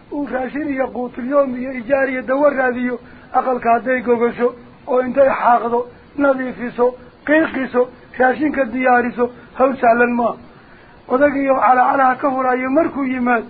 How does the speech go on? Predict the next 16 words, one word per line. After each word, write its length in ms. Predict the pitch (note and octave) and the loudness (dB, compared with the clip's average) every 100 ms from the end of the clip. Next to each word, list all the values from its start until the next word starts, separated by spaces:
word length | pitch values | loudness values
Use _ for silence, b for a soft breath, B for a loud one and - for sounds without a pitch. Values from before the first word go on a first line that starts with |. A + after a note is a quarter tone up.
| B B - | B B -4
uu 160 | D4 G3+ | -2 0
qabaysto 400 | B3 B3 A#3+ B3 A#3 | 0 0 -2 -6 -4
saliid 280 | A#3+ C4 C4+ B3+ | -4 -2 -2 -2
la 80 | |
marmariyo, 680 | B3 A#3+ A#3+ A#3+ A#3+ A#3+ A#3+ - - B B B | 0 0 0 0 0 0 0 -4 -18 B B B
wax 240 | B3+ A#3+ | 0 0
sahlan 380 | B3 A#3 A#3 A#3+ | 2 2 0 -2
maaha. 240 | B3+ A3 - B B B | 0 -2 -4 B B B
Kolka 280 | - C4 - | -6 -4 -4
Ilaah 280 | D4+ A#3+ A#3+ | -4 0 0
wuxuu 320 | B3+ D4+ C4 | 0 -4 -4
yidhi 280 | A#3+ A#3+ A#3 | -4 -4 -6
subxaana, 480 | A#3 G#3 C#4 C#4+ A#3+ - B B - | -6 0 2 2 -2 -8 B B -2
"وقرن 480 | A#3 A#3+ B3+ A#3+ A3+ | 0 2 0 2 -2
في 160 | A#3+ | -4
بيوتكن." 640 | A3+ A3+ A#3 A3+ A#3 A#3 | -8 -8 -8 -10 -10 -8